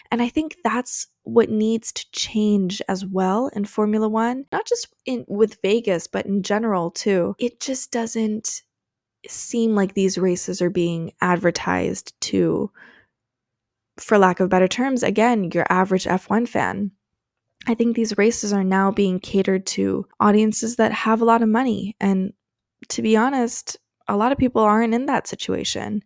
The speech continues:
but they wanna go see a race, myself included. So that,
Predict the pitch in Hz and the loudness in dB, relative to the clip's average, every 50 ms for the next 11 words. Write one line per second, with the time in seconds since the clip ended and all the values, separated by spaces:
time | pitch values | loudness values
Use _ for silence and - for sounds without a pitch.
0 | _ - 208 196 - - - - 208 196 196 196 196 190 185 175 - 170 170 - | _ 2 2 2 2 0 0 4 6 6 6 6 4 2 0 0 0 -2 -2 -2
1 | - 180 175 175 196 233 233 - - - - - - - - - 190 180 - - | -2 -2 0 0 0 0 0 -2 -4 -6 -8 -8 -8 -8 -6 -4 -4 -4 -4 -4
2 | 180 180 - 202 208 208 - 285 285 269 - - - - - - - - 202 202 | -6 -4 -4 -6 -4 -2 -2 0 0 0 0 -2 -6 -8 -10 -6 -2 -2 0 0
3 | 208 208 - - - - - - _ _ _ _ _ - - 127 - | 0 -2 -6 -10 -20 -20 -20 -20 _ _ _ _ _ -2 -2 -2 -2